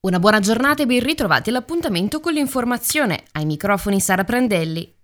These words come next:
Strada chiusa, fango e detriti che hanno invaso entrambe le carreggiate.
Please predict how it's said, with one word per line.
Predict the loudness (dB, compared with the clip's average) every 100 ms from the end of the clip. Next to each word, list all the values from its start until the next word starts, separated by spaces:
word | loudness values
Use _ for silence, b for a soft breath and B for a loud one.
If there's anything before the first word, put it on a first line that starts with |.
| _
Strada | -2 2 2 0
chiusa, | -2 -4 -2
fango | 0 0 0 0
e | -2
detriti | -2 -2 -4 -6 -14 -6
che | 0
hanno | 2
invaso | 2 2 0 2
entrambe | -2 -2 -2 -2
le | -2
carreggiate. | -2 -2 -2 0 -2 -2 -6